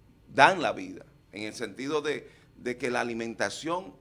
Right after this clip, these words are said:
es fundamental para el ser humano, ya que nosotros no tenemos, eh, la línea alimenticia que tienen los animales,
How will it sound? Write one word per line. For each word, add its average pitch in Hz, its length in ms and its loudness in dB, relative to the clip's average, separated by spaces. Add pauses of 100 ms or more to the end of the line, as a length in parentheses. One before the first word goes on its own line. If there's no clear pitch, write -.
es 139 380 -10 (100)
fundamental 139 800 -2
para 120 180 -4
el 113 80 -8
ser 147 220 -10
humano, 123 400 -8 (420)
ya 117 180 0
que 135 120 -8
nosotros 127 420 -8
no 120 140 -8
tenemos, 120 580 -10 (720)
eh, 98 540 -4 (640)
la 92 280 -2
línea 104 720 -4 (800)
alimenticia 120 840 -6
que 107 100 -8
tienen 110 360 -8 (300)
los 113 160 -6
animales, 131 560 -6